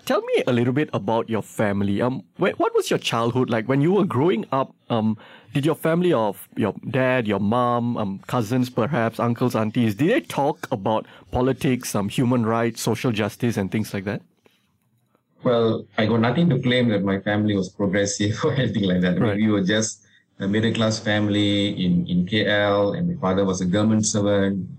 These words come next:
Speaker 2: uh, mother was a housewife, and relatives, yeah, I mean, all of us,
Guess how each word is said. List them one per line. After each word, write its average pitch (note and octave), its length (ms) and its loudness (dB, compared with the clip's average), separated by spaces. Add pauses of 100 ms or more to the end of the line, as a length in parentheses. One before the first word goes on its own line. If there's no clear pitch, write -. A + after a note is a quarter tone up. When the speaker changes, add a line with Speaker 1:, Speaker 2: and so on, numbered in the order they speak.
Speaker 2:
uh, - 260 -10
mother G2+ 260 2
was F2+ 180 2
a F2+ 60 -4
housewife, G#2 720 0 (640)
and G2+ 460 0
relatives, C#3 640 2
yeah, G2+ 220 2
I F2 80 -2
mean, G2 300 -2
all G#2+ 180 2
of G2+ 60 2
us, - 380 -2